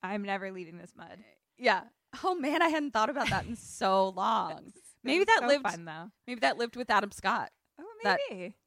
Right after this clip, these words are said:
Speaker 2: mud story.
Speaker 1: Just
Speaker 2: Okay.
Speaker 1: hanging out together up there.
Speaker 2: So he's stuck in the, in the mud.
Speaker 1: <laughs>
Speaker 2: And, uh,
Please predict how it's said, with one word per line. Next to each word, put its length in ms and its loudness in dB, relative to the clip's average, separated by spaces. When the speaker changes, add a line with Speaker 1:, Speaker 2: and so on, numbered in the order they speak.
Speaker 2:
mud 260 -6
story. 380 -12
Speaker 1:
Just 140 -10
Speaker 2:
Okay. 160 8
Speaker 1:
hanging 140 0
out 160 -14
together 520 -14
up 160 -14
there. 180 -14
Speaker 2:
So 360 6
he's 360 -2
stuck 520 0
in 120 -6
the, 160 -2
in 180 -4
the 160 0
mud. 300 -10
Speaker 1:
<laughs> 840 -14
Speaker 2:
And, 800 4
uh, 500 4